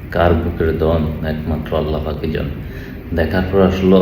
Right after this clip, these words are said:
নিস্তব্ধ আর থাকতে পারতেছি না। এটা তো আছে, আরও কত, এই ছোট্ট একটা বাচ্চা, শিশু একটা বাচ্চা।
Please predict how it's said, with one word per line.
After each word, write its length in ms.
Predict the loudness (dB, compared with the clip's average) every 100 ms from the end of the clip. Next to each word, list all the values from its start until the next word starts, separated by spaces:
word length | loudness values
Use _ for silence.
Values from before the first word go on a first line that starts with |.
| 4 -2 0
নিস্তব্ধ 440 | 0 0 -2 0 2
আর 120 | 0 0
থাকতে 280 | -4 -2 -2
পারতেছি 460 | -2 -2 -6 -2
না। 120 | -2 -4 -8 -8 -8 -10 -10 -10 -12 -12 -12 -8
এটা 140 | -6 -4 0
তো 60 | 2
আছে, 380 | 0 -2 2 4
আরও 140 | 4 2
কত, 160 | 2 4 4 2 -6 -8 -10 -12 -2
এই 140 | 0 2 0 -4
ছোট্ট 240 | -4 -4 0
একটা 260 | 0 2 2
বাচ্চা, 500 | 2 0 -2 -2 -2 -2 -8
শিশু 340 | -6 -6 -2
একটা 260 | -2 0 0
বাচ্চা। 400 | 0 -2 -6